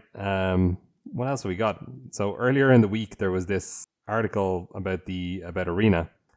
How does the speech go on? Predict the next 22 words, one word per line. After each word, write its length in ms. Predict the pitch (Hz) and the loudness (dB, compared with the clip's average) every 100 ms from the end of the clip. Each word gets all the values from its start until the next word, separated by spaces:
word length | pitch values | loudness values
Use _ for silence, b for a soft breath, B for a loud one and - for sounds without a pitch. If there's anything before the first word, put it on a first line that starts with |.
| _ | _
and, 180 | - 85 | -8 -4
uh, 180 | 90 87 | -4 -4
I'll 100 | 82 | -4
just 220 | 98 117 - 101 | -4 -6 -8 -6
do 200 | 101 92 | -2 -2
a 40 | |
quick, 360 | - 101 92 - - _ - | -2 -8 -10 -12 -20 _ -12
uh, 340 | 101 85 82 82 | -10 -8 -6 -4
rundown 580 | 87 98 90 87 87 85 | 0 2 2 0 0 -2
of 560 | 85 90 85 87 - _ | -4 -6 -6 -6 -10 _
the 320 | 92 90 87 | -12 -10 -8
main 380 | 87 90 95 90 | -4 -2 0 -2
points, 640 | - - 117 113 - - - _ _ _ | -2 -2 2 0 -2 -14 -20 _ _ _
and 500 | 95 87 82 82 85 - | -10 -8 -6 -6 -8 -10
we 160 | 92 | -12
can 460 | - 87 87 90 - | -8 -6 -4 -6 -12
stop 280 | - 143 104 | -10 -6 -4
on 60 | |
the 80 | 87 | -2
ones 300 | 87 87 85 | 0 0 -2
that 140 | 90 85 | -6 -10
we 280 | 87 87 | -8 -10